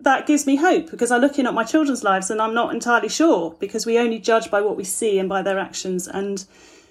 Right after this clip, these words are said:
um, so I, I, it's trusting God, it's praying to God, it's God's work and God's word is, does not come back in vain. Is that the right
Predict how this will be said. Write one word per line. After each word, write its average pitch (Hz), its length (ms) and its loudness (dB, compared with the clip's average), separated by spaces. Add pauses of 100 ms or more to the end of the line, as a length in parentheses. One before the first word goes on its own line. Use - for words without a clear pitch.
(160)
um, 202 560 0 (420)
so 247 320 2
I, 226 180 2
I, 233 380 0 (580)
it's - 260 -2
trusting 294 560 0
God, 196 240 2
it's - 140 -6
praying 269 520 2
to 262 100 -10
God, 196 300 0
it's - 420 -8 (140)
God's 254 300 0
work - 440 0 (520)
and 214 200 -2
God's 220 220 -4
word 214 340 4
is, 202 160 -6
does 208 260 -4
not 226 200 -2
come 208 240 -4
back - 460 0 (300)
in 202 200 -6
vain. 208 460 4
Is - 120 -10
that - 180 -2
the 202 60 -4
right 208 320 0